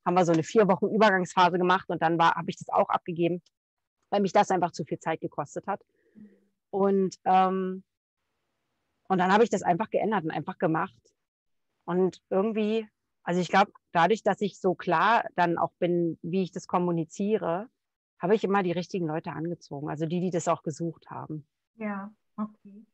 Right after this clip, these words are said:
Speaker 2: Und hattest du von Anfang an dieses Konzept von dem Online-Training und auch den Inhalt deiner, deiner Angebote schon so parat?
Speaker 1: Nee, gar nicht. Das war, das war echt, das war ein anstrengender Weg. <laughs> Ja, und das ist immer noch.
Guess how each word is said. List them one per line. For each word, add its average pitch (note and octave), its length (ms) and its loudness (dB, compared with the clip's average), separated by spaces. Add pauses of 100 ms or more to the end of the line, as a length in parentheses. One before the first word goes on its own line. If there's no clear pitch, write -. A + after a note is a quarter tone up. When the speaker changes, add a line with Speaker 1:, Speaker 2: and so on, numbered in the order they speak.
(120)
Speaker 2:
Und B3 160 2
hattest D#4+ 220 0
du D#4 60 -10
von C#4 180 -2
Anfang C#4+ 340 -2
an C4+ 160 0
dieses B3+ 280 -8
Konzept C4 500 -6
von B3+ 140 0
dem A#3 160 -2
Online-Training C#4 640 0
und A#3+ 100 -2
auch - 140 -6
den A#3 160 -6
Inhalt B3 360 2
deiner, E4 540 2
deiner C#4+ 300 0
Angebote D#4 560 -2
schon C#4 400 -2
so B3 140 -6
parat? A#3+ 360 -6 (760)
Speaker 1:
Nee, F#3 280 6
gar F#3+ 280 6
nicht. F#3+ 200 0
Das E3 120 -2
war, F3 240 4
das G#3+ 200 2
war G3+ 220 8
echt, A3 160 0
das G3 140 2
war F#3 80 2
ein F#3+ 80 2
anstrengender G3+ 640 4
Weg. G#3+ 340 6
<laughs> - 160 4
Ja, C#4 220 8 (120)
und C4+ 80 6
das C#4 120 6
ist G#3 180 -2
immer A3 280 6
noch. E3 240 0